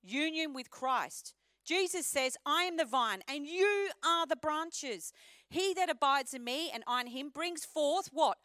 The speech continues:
"Much fruit," in John fifteen five. From the time of our union with Jesus, divine, we have the potential of bearing fruit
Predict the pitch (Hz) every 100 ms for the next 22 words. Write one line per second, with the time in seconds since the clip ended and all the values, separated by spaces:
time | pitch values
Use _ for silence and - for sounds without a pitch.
0 | _ _ 262 302 311 - - - 381 311
1 | - - 254 254 262 254 254 - 233 220
2 | 254 311 330 220 156 _ _ _ _ _
3 | _ _ _ _ - 339 320 - 330 359
4 | 381 339 330 254 277 277 269 233 226 -
5 | 240 220 185 185 - 226 185 190 254 240
6 | 202 214 262 240 226 330 339 320 285 247
7 | 214 233 - - - - 359 - 240 214
8 | 226 _ _ - 254 - 277 302 311 294
9 | 277 - - 302 330 -